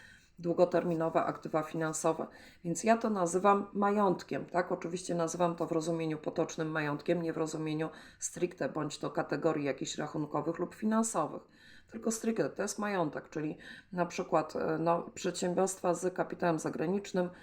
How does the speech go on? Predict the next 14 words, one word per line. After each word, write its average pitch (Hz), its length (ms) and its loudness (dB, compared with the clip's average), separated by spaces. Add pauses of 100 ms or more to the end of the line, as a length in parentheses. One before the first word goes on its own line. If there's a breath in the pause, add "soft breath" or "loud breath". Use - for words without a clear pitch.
(200 loud breath)
mają 170 400 6
tyle 160 300 2
i 151 40 -4
tyle 139 300 0
gruntów 151 500 0
lub 156 160 -2
praw 147 280 2
do 160 100 2
gruntów, 170 480 2 (380 loud breath)
mają 180 400 4 (100)
tyle 180 280 6
i 151 40 2
tyle 160 300 4
maszyn, 151 560 2